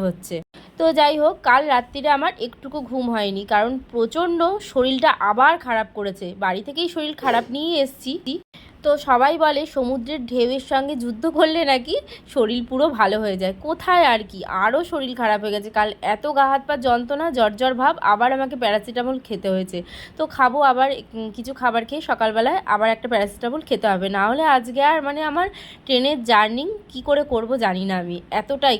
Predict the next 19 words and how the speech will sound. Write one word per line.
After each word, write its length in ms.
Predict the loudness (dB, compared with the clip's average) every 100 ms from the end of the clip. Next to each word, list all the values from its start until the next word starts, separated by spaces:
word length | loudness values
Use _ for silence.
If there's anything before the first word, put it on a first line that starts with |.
| 2
কালকে 220 | 0 -2 -6
মানে 120 | -4 -4
উঠতেই 320 | -6 -6 -4 0
পারছিলাম 360 | 0 0 -4 -2
না, 60 | -4 -4 -4
এত 100 | -2 0 0
অবস্থা 280 | -2 -8 -4
খারাপ। 200 | -2 -4 -8 -20 -10
তো 60 | -2 2
দেখো, 220 | 2 0 -4 -6 -20 -2
সকাল 200 | 0 2 -2
সকাল 200 | -2 -2 0
সব 120 | -4 -2
কচিকাচারাই 580 | -6 -2 -2 0 2 2 2
এসছে, 220 | 0 -4 -8 -8
শুধু 180 | -6 -2 0
আমার 180 | 0 -2 -2
দুই 100 | -6 -2
ছেলে 200 | 0